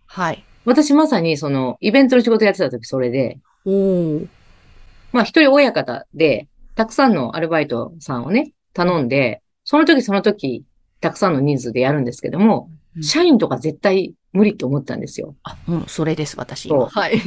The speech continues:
Speaker 2: やっぱりその、自分で営業して、こう売り上げを立てて、その人たちをね、やっぱこう養っていかなきゃいけないっていうような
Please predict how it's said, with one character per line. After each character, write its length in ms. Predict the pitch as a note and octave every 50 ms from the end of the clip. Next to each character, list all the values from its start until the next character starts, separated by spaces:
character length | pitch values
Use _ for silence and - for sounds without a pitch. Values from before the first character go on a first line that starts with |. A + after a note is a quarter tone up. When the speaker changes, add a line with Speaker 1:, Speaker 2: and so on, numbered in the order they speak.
| A3 A3+
Speaker 2:
や 60 | G#3+ A3
っ 20 |
ぱ 100 | C#4+ D4
り 80 | B3 F#3
そ 120 | - G3
の、 300 | F#3+ F#3 F3+ F3+ E3+ - _ _ _ -
自 160 | - F3 D#3+ G#3
分 160 | A#3+ C4+ B3
で 100 | A#3 A3+
営 260 | F#3 A3 A#3+ A#3+ A3+
業 200 | G#3 A3 G#3+ G#3
し 120 | - -
て、 380 | - B3 A#3+ G3 D3 A#2 A2+ _ _ _ _ _ _ _ _ _
こ 100 | - D#3+
う 40 | D#3
売 60 | F#3
り 80 | F#3 A#3
上 100 | A3 A3
げ 80 | G#3+ G#3
を 40 |
立 140 | G3+ - G3+
て 120 | E3 D3+ -
て、 160 | - D#3+ D3
そ 120 | - F#3+
の 60 | F#3+
人 100 | F#3 F#3
た 100 | - D3+
ち 120 | C#3+ - A#2+
を 80 | A#2
ね、 260 | C3 F#3+ B3 D#4 D4+ - _ _ -
や 100 | - E3
っ 20 | -
ぱ 60 | C#3+
こ 80 | C#3+
う 40 | C#3
養 100 | D3 E3
っ 220 | E3 - C4 D4 D4
て 80 | A3+ F3
い 20 |
か 80 | D#3 C#3+
な 100 | C#3+ C3
き 40 |
ゃ 20 | C3
い 40 | B2+
け 80 | C#3
な 80 | C3 B2+
い 80 | C3 C3
っ 40 | -
て 80 | C#3
い 40 | C#3
う 40 | C3+
よ 80 | B2+
う 40 | A#2+
な 60 | -